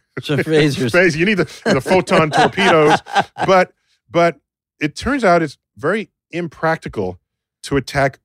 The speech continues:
Speaker 2: Earth targets from space.
Speaker 1: Right.
Speaker 2: 'Cause you're moving eighteen thousand miles an hour in orbit.
Speaker 1: Mm-hmm.
Speaker 2: And that's just really fast to then aim and do something on Earth. It's just, y-, when we can send an intercontinental ballistic missile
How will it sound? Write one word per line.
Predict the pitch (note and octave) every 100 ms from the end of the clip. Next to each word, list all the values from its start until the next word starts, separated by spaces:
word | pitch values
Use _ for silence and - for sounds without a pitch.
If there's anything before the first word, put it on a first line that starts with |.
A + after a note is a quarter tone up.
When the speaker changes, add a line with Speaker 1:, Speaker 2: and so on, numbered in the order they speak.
| -
Speaker 2:
Earth | C3+ C#3+
targets | - B2 A2+ G#2+
from | - F2+
space. | - - D#2+ - - _ _
Speaker 1:
Right. | F2 C#2+ - _ _ -
Speaker 2:
'Cause | D#3
you're | C#3+
moving | D3+ F3+ D3+
eighteen | C3+ D3 E3 C#3+
thousand | C3 B2 A2+
miles | A2 A2 G#2 G2+
an |
hour | A2 G2+ E2+ -
in | F#2
orbit. | G2+ F2+ D#2 _ _ -
Speaker 1:
Mm-hmm. | F2+ G#2+ - _ _ _ _ -
Speaker 2:
And | G2+
that's | B2 -
just | A2 -
really | G2+ G#2+ F#2+
fast | A2+ F#2 D2 - _ _ _ _ _
to | -
then | A2+ A#2 G#2 _
aim | A2 B2 A#2+
and | G2
do | A2
something | - A2 G2+
on | F2+ F#2+
Earth. | C3+ - _ _
It's | B2+ D3
just, | C#3 - _ _ _
y-, | A2+ - -
when | B2+ E3
we | G#3+
can | G#3+
send | F3 F3 D#3+
an | C3
intercontinental | D3+ E3+ E3 D#3 C3+ C#3+
ballistic | B2 A#2+ B2+ C3 A#2
missile | B2+ E3 E3+